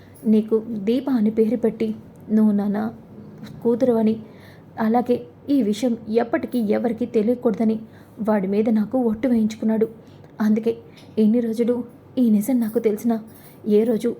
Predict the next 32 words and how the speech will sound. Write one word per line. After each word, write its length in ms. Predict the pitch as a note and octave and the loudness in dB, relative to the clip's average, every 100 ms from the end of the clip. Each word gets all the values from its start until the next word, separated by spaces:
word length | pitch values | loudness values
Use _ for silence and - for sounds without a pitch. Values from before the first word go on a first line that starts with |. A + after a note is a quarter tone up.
| - - | -8 0
నీ 120 | B3 | 2
మీద 180 | A3 B3 | 4 2
కోపంతో 520 | C4+ A3 A#3+ B3+ A3 | 2 0 2 2 0
కూడా 220 | A3+ A3 | 0 0
ఈ 140 | A#3+ A#3+ | 2 2
నిజాన్ని 380 | G#3 G#3 A3+ A#3 | 2 2 0 2
నేను 200 | A#3 C4 | 2 0
బయటపెట్టలేదు. 720 | A3+ B3 C4 G#3+ A3 A3 A3+ - - - - | 0 -2 -2 -2 -2 -2 -4 -8 -20 -20 -4
ఎందుకంటే 460 | G#3+ G3+ A3 G#3+ A#3 | 0 0 0 -2 0
నా 140 | A#3+ | 0
తమ్ముడు 420 | A3 G#3+ G#3+ A#3 - - - - G#3 A#3+ | 0 0 2 2 -2 -10 -20 -16 -6 0
నీ 180 | A#3 | 2
మీద 300 | G#3 G#3+ B3 C4 - - - - - - | 4 2 0 -2 -6 -20 -20 -20 -8 2
ప్రేమతో 440 | A#3 B3+ B3+ B3 - - A3 | 2 2 0 -2 -4 -2 0
ఒట్టు 220 | A#3+ E4+ | 2 2
వేయించుకున్నాడు 540 | C4 A3+ - A#3 A3+ | 0 -2 -2 -4 -2
కాబట్టి." 440 | A3 G#3+ A3 A#3+ - - - - - - | -2 -4 -2 -4 -8 -14 -20 -20 -10 -2
"అవునే, 300 | A3+ A3+ A3 A3 - - - B3+ | 0 2 0 -4 -14 -20 -6 0
నువ్వు 120 | A#3 | 2
నా 160 | G#3 | 2
మేనకోడలివి 600 | F#3 G3+ B3 B3 A3 A3+ A#3+ | 2 0 0 0 0 0 -2
కాదు. 340 | A#3+ A3+ A#3+ - - - - - | -2 -4 -6 -14 -20 -20 -20 -6
కానీ 220 | G3+ A3 | -2 0
దీప, 220 | G#3+ A3 A#3 | 0 0 0
ఒక్క 440 | A3 - A3 - | -2 -4 -6 0
మాట 220 | B3 G#3 A#3+ | 0 0 -2
చెప్తానే, 420 | A3+ - A#3 A3 A3 - - - - | -4 -2 -2 0 -2 -8 -20 -18 -4
నువ్వెవరో 540 | G#3+ F#3 F#3+ G#3 A#3+ B3 - - - - | -2 0 -2 0 0 -2 -4 -20 -10 -4
ఆ 80 | A#3+ | -2
దాసు 320 | G#3 G#3 B3 | -2 -4 -2
గారికి 300 | A#3 A3 B3 | -2 -2 0
తెలుసు. 340 | A#3+ A3+ A#3 | 2 0 -2